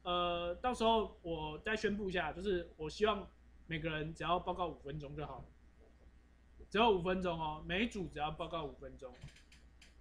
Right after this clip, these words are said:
但是就是，然后我们，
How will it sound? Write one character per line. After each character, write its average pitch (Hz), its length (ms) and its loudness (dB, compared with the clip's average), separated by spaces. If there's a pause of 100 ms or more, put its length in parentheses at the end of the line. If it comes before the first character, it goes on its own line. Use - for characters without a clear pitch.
(920)
但 220 100 2
是 240 260 2
就 302 120 4
是， 330 200 8 (460)
然 233 100 6
后 330 160 12
我 214 80 10
们， 196 160 -2